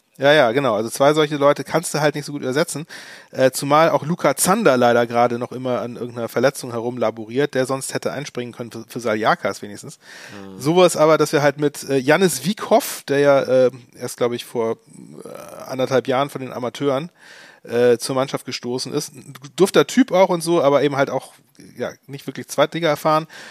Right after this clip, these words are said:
Speaker 1: Und Betim Fasli, der sich jetzt ja auch nicht so als der absolute, ähm, Überflieger entpuppt hat in der Zeit, in der er bei uns war,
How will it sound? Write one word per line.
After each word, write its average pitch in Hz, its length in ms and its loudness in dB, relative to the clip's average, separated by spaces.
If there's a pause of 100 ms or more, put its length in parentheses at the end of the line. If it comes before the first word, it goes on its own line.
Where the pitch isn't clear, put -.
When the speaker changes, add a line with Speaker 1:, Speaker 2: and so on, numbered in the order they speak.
(400)
Speaker 1:
Und 165 280 -2
Betim 190 420 4
Fasli, 196 540 0
der 165 140 4
sich 165 320 -2
jetzt 156 200 -4
ja 160 140 0
auch 170 100 2
nicht 185 160 -2
so 175 160 0
als 147 240 0
der 151 360 6
absolute, 143 680 0
ähm, 131 260 0
Überflieger 143 540 -2
entpuppt 117 400 -6
hat 120 140 -6
in 117 80 -14
der 113 100 -6
Zeit, 113 240 -2
in 113 80 -14
der 113 120 -2
er 107 40 -4
bei 123 160 2
uns 131 220 -4
war, 120 180 -4